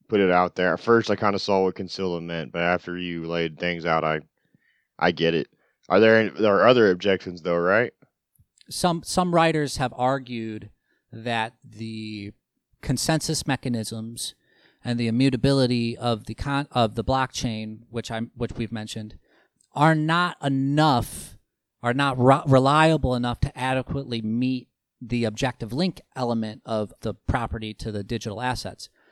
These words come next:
Speaker 2: And so what they, what they say is kind of like the, they call it the garbage in, garbage out problem. And by that, we mean that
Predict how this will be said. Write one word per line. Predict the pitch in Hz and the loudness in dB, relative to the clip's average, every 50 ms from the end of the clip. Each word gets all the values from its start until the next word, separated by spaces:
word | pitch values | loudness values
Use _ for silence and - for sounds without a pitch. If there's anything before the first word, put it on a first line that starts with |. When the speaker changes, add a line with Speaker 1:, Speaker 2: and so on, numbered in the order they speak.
| _ _ _ _ _ - | _ _ _ _ _ -8
Speaker 2:
And | 123 123 - | -8 -6 -6
so | - - - 143 127 120 117 113 107 104 - _ _ _ _ _ _ _ _ _ | -6 -4 -2 0 0 2 0 0 -2 -6 -8 _ _ _ _ _ _ _ _ _
what | _ 180 147 151 143 - | _ -6 -4 -4 -4 -2
they, | 151 143 135 143 | -4 -6 -6 -6
what | - 175 151 156 143 | -10 -10 -8 -6 -6
they | - 143 131 | -4 -4 -4
say | - - 196 180 | -2 -2 0 0
is | 160 135 | 0 0
kind | - 156 151 147 | -2 -2 -2 0
of | 131 | 0
like | 143 131 - - | 0 -2 -2 -2
the, | 139 143 - - | -6 -6 -6 -4
they | 139 127 131 - | -2 -2 0 2
call | - 156 147 139 | 4 6 6 6
it | 135 120 | 6 2
the | 127 110 | 0 -4
garbage | - 135 131 135 131 131 120 127 | 0 0 0 2 0 0 -2 0
in, | 127 123 120 120 | 0 0 0 0
garbage | 120 117 110 107 107 101 - | 0 -2 -2 -2 -4 -6 -4
out | - 117 123 123 - _ - | -2 -2 -2 -2 -2 _ -8
problem. | - - 98 98 95 101 104 101 95 - _ _ _ _ _ _ - | -6 -6 -6 -8 -8 -10 -12 -12 -14 -16 _ _ _ _ _ _ -4
And | 135 131 | 0 2
by | 135 131 131 | 2 2 2
that, | 127 151 156 156 151 139 | 2 0 0 0 0 0
we | 139 135 | -2 -2
mean | 135 135 139 135 135 131 127 | -2 -2 -2 -2 -2 -2 -2
that | 117 120 120 117 113 117 - | -2 -2 -2 -2 -4 -6 -8